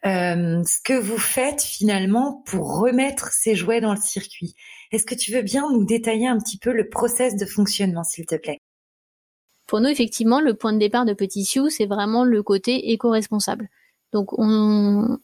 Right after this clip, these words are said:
Speaker 2: au niveau de l'achat des jouets, on s'est fixé comme contrainte de ne pas acheter de jouets neufs qui viennent d'Asie. Donc, on achète des jouets neufs, mais uniquement, euh, fabriqués en Europe. Et ensuite, on achète également des jouets sur le marché de la seconde main, toujours en très, très bon état,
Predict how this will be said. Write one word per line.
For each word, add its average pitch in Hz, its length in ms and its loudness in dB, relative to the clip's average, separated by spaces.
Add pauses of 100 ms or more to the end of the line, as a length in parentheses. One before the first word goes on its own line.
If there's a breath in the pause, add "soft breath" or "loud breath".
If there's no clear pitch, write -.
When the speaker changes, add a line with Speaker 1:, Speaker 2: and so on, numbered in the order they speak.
Speaker 2:
au 240 100 4
niveau 226 260 4
de 196 100 0
l'achat 214 280 2
des 196 140 2
jouets, 254 280 2
on 294 100 4
s'est 269 120 0
fixé 208 320 -2
comme 208 180 2
contrainte 208 520 0
de 196 100 2
ne 190 420 2
pas 254 200 0
acheter 240 300 0
de 196 140 0
jouets 196 480 0
neufs 220 280 0
qui 196 140 -10
viennent 190 180 0
d'Asie. 233 480 0
Donc, 214 180 -2
on 196 180 -2
achète 196 280 0
des 208 100 2
jouets 214 220 2
neufs, 214 400 0
mais 208 160 -2
uniquement, 214 680 2
euh, 196 100 0
fabriqués 214 440 0
en 196 100 0
Europe. 196 320 0 (560)
Et 220 100 0
ensuite, 190 320 -4
on 233 120 2
achète 233 280 0
également 208 460 2
des 214 180 4
jouets 196 200 2
sur 196 140 -4
le 202 60 0
marché 196 240 -2
de 208 60 0
la 196 80 2
seconde 196 320 0
main, 214 200 2 (200)
toujours 233 240 -2
en 196 80 -2
très, 214 160 -4
très 214 160 -4
bon 190 180 0
état, 240 300 -2